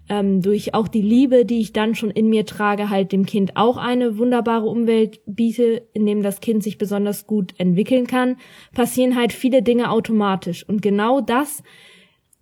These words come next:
ist auch bei dem Wachstum des Kindes so.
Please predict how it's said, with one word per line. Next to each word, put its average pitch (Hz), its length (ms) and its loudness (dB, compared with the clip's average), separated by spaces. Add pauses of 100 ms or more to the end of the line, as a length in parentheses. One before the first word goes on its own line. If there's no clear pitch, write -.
(160)
ist - 260 -4
auch 247 360 2 (420)
bei 220 200 -2
dem 214 220 2
Wachstum 240 460 -4
des 214 180 -2
Kindes 240 400 0
so. - 220 -10